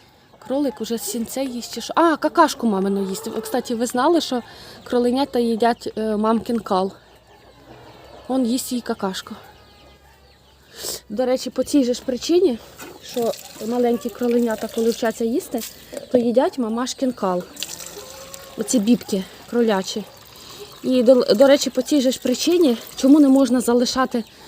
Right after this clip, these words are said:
на плем'я самок, ну і самців, і самок, в основному самок, які, е, переболіли кокцидіозом. Е, куди? Кш! Іди звідти! Ти яка нагла!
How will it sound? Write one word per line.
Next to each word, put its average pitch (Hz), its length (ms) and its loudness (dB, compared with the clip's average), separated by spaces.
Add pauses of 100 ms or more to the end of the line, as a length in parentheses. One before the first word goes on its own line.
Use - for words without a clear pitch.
(180)
на 240 140 0
плем'я 240 520 4
самок, 311 560 0 (520)
ну 277 100 0
і 233 40 0
самців, 370 500 2
і 294 40 2
самок, 285 380 2 (840)
в 208 60 -2
основному 254 440 2
самок, 208 420 -2
які, 294 440 2 (220)
е, 247 160 2
переболіли 262 600 2
кокцидіозом. 220 840 0 (880)
Е, 466 180 8
куди? 440 280 8 (260)
Кш! - 380 -2 (640)
Іди 370 180 6
звідти! 339 360 4 (340)
Ти - 80 2
яка 392 220 8
нагла! 240 460 8